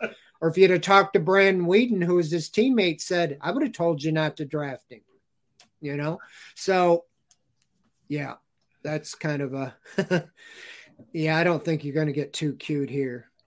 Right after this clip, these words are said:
Speaker 1: Yeah, we'll see. Uh, our producer, Ian, points out that you don't get Jeff Fain analysis on other outlets, nor do you get Scott Mitchell analogies on other outlets. Uh, that's what makes us, uh,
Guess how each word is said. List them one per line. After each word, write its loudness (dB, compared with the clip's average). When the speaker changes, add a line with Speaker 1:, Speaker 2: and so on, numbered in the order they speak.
Speaker 1:
Yeah, -2
we'll -8
see. -6
Uh, 0
our 0
producer, -6
Ian, -4
points -6
out 0
that -14
you -10
don't -6
get -6
Jeff -6
Fain -6
analysis -4
on -2
other -6
outlets, -2
nor -2
do -6
you -10
get -4
Scott 0
Mitchell -8
analogies -6
on -6
other -6
outlets. -8
Uh, -4
that's 0
what -2
makes -8
us, -4
uh, -2